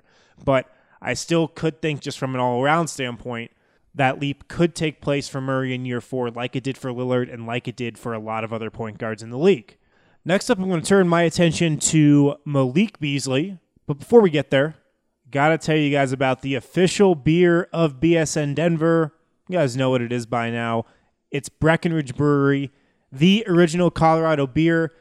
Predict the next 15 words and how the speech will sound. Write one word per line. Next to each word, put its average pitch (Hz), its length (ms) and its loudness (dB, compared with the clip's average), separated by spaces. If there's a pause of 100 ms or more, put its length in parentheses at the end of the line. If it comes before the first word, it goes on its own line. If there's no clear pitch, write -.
(260)
Did 139 120 -8
you 147 60 -2
guys 175 220 2
know 175 100 4
they 175 120 2
were 165 140 2
established 156 600 0
in 151 120 -2
nineteen 160 340 0
ninety 160 460 -2 (200)
right 165 340 -6
here 180 240 2
in 165 120 -2
Breckenridge, 165 480 2
Colorado? 156 640 4